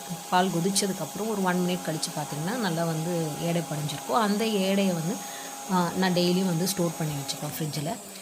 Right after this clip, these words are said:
ஒரு டென் டேஸ், one week to ten days வந்து நீங்க ஏடையை வந்து ஸ்டோர் பண்ணி வச்சுக்கோங்க. அதுக்கு மேல ஸ்டோர் பண்ணீங்க அப்படின்னா, உங்களுக்கு வந்து ஃப்ரெஷ்ஷாக இருக்காது, அதனால தான். So, அதை நான் அந்த ஏடையை வந்து மிக்சிக்கு வந்து ட்ரான்ஸ்ஃபர் பண்ணி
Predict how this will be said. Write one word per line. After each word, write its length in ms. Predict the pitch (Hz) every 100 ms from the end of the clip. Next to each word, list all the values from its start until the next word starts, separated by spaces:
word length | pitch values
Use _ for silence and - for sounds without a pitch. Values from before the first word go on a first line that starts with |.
| - -
ஒரு 160 | 233 240 202
டென் 240 | 240 247
டேஸ், 260 | 240 247 247 - - - -
one 240 | 208 214
week 160 | 208 - 226
to 60 |
ten 260 | 196 185 190 196
days 140 | 202 185
வந்து 160 | 175
நீங்க 180 | 214 185
ஏடையை 260 | 160 170 165
வந்து 160 | 151 196
ஸ்டோர் 280 | 196 175 165
பண்ணி 140 | 165 147
வச்சுக்கோங்க. 480 | 143 - - 139 165 277 - - - - - - - -
அதுக்கு 260 | 214 233
மேல 220 | 240 247 262
ஸ்டோர் 300 | 247 226 208
பண்ணீங்க 260 | 202 196 175
அப்படின்னா, 300 | 170 170 190
உங்களுக்கு 280 | 196 165 165 156
வந்து 160 | 165 175 156
ஃப்ரெஷ்ஷாக 400 | 175 180 - 226
இருக்காது, 360 | 180 156 151 247
அதனால 340 | 180 160 151 143
தான். 160 | 151 - - - - -
So, 100 | 226
அதை 280 | 208 202 214 202 190 - 180
நான் 120 | 185 180
அந்த 80 |
ஏடையை 360 | 175 196 220 226 180
வந்து 160 | 214 294 - - - - - 190
மிக்சிக்கு 380 | 196 254 202
வந்து 180 | 190 175 196
ட்ரான்ஸ்ஃபர் 460 | 175 165 170 180 -
பண்ணி 240 | 151 151